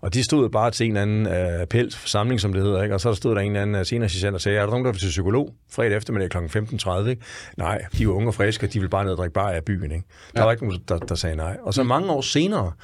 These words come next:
Speaker 1: så kommer P T S D, måske ti, femten år senere, kan den der P T S D så lige pludselig, øh, komme til udtryk,
Speaker 2: Så
Speaker 1: ikke?
Speaker 2: kommer det snigende.
Speaker 1: Så kommer det snigende. I dag er du blevet bedre til at samle op på de mennesker, der kommer hjem fra missioner. Du har sådan en afklimatiseringsfase,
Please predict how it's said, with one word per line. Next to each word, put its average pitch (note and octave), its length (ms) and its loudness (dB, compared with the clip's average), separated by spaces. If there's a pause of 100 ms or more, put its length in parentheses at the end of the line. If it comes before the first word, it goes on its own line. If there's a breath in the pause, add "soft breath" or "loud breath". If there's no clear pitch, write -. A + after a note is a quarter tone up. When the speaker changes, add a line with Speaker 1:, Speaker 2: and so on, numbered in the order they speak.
(200 loud breath)
Speaker 1:
så - 160 0
kommer C#3 280 0
P - 180 -4
T D#2+ 180 -2
S - 40 -6
D, F2+ 200 -2
måske G#2 380 -2
ti, - 200 -2
femten G#3+ 340 0
år F#2+ 160 -2
senere, F2 360 -2 (360 loud breath)
kan A2+ 120 2
den A#2 160 2
der A2 60 4
P - 100 -6 (100)
T E2+ 180 -2
S - 40 -6
D - 60 -2 (120)
så F2 100 -2
lige F#2 120 0
pludselig, F2 500 -2
øh, E2 580 -4 (280)
komme F2+ 160 -2
til F#2+ 120 -2
udtryk, E2+ 320 -2
Speaker 2:
Så B2 80 0
Speaker 1:
ikke? A2 40 0
Speaker 2:
kommer A#2 180 0
det G#2 100 0
snigende. A2+ 420 0
Speaker 1:
Så C#3 120 0
kommer D3+ 160 2
det C3+ 100 2
snigende. C3+ 300 2
I - 120 -4 (180)
dag F#3+ 120 4
er F#3 60 2
du D3 80 2
blevet B2+ 220 2
bedre C#3 260 4
til C#3 120 -2
at A2+ 60 0
samle G2+ 320 0
op G#2+ 140 -2
på B2+ 80 0
de G#2 100 0
mennesker, F#2 280 -2
der G2 60 -2
kommer F#2 220 -4
hjem G2 120 0
fra - 100 -8
missioner. D#2+ 360 -4 (640 loud breath)
Du G#2 80 0
har A#2 220 4
sådan A#2 160 0
en G2+ 60 0
afklimatiseringsfase, E2+ 1160 -2